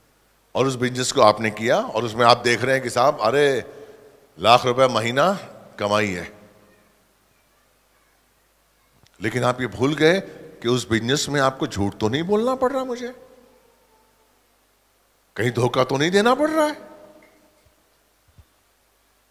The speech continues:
Praise the Lord। हेलो, मेरा आधार क्या है? प्रभु,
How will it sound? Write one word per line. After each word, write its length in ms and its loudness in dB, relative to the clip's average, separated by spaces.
Praise 260 -6
the 100 0
Lord। 220 0
हेलो, 220 0
मेरा 180 8
आधार 300 8
क्या 200 8
है? 200 10
प्रभु, 560 2